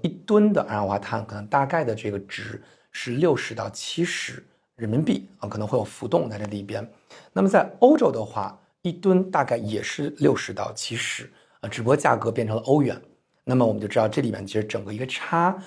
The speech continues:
是大概在八倍左右，对吧？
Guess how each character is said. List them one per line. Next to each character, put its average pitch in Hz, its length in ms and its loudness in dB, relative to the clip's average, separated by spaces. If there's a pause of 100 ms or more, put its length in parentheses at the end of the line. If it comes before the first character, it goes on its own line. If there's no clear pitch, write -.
(200)
是 113 200 -8
大 110 180 2
概 104 140 -2
在 101 160 -4
八 131 300 0
倍 - 260 2
左 - 220 -16
右， 139 280 0
对 - 80 -14
吧？ - 160 -10